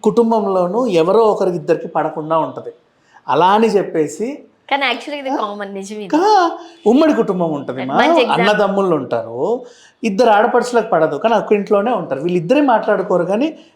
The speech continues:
Speaker 1: వీళ్ళు, ఈమెతోనూ అందరు మాట్లాడతారు, ఈమెతోనూ అందరు మాట్లాడతారు. ఇంతే.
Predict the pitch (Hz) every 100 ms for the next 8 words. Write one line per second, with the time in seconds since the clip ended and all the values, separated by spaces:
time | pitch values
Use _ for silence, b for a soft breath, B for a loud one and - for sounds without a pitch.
0 | - 208 240 202 233 247 269 269 269 262
1 | 262 247 277 277 294 269 262 285 311 240
2 | 190 165 151 135 131 135 117 - _ _
3 | _ _ _ 311 320 359 139 - -